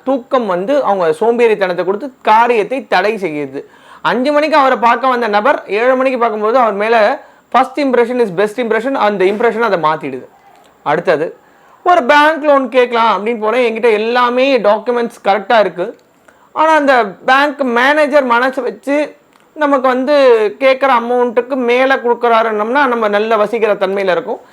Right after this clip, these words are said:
இல்ல அப்படின்னும் பொழுது காரிய தடை இருக்கு, இன்னைக்கு போய் நாளைக்கு வாங்க அப்படின்றது காரிய தடை. ஒரு பொண்ணு பார்க்க போறோம், அந்த பொண்ணு உடனே அமைஞ்சிச்சுன்னா ஓகே, இல்ல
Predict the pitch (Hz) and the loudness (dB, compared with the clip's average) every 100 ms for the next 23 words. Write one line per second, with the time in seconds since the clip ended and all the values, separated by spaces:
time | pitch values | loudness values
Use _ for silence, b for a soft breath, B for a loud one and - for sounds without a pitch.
0 | B B 427 427 370 311 269 240 247 226 | B B 0 2 4 4 2 2 0 2
1 | 254 294 - 247 247 247 226 208 208 196 | 2 0 0 2 4 2 2 0 0 -2
2 | 202 220 208 226 202 196 185 180 170 165 | -2 -4 -4 -4 -2 -2 0 -2 -2 -4
3 | 170 160 247 202 147 139 - 127 147 _ | -4 -4 -4 -2 -4 -4 -8 -12 -14 _
4 | b b b b b 339 - 320 320 302 | b b b b b -2 0 0 0 0
5 | 254 247 240 254 254 214 247 233 233 247 | 0 0 2 2 0 -2 -2 0 0 0
6 | 240 220 214 220 233 214 214 208 202 - | -2 -2 -4 -2 0 0 0 0 -2 -2
7 | - 233 220 220 190 | -6 -2 0 2 0